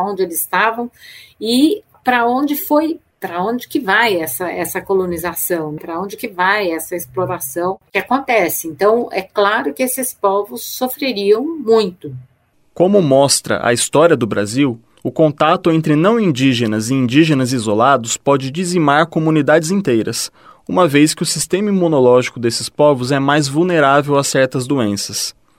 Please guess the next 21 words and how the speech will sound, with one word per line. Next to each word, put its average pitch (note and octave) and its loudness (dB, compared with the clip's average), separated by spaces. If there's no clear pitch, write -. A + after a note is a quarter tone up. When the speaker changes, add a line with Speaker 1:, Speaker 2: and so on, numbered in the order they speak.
Speaker 2:
Assim, B2+ 0
cabe F#3 4
ao D3+ 6
Estado F3 2
brasileiro C#3 4
a B2+ 4
proteção F#3+ 0
desses D3+ 0
povos, A2 0
como G3 0
prevê E3 4
o D#3+ 6
artigo D3+ 2
duzentos D3+ 0
e D3 0
trinta C3+ -2
e C#3+ 4
um D3+ 0
da D#3+ 2
Constituição D#3+ 0
Federal, D3 2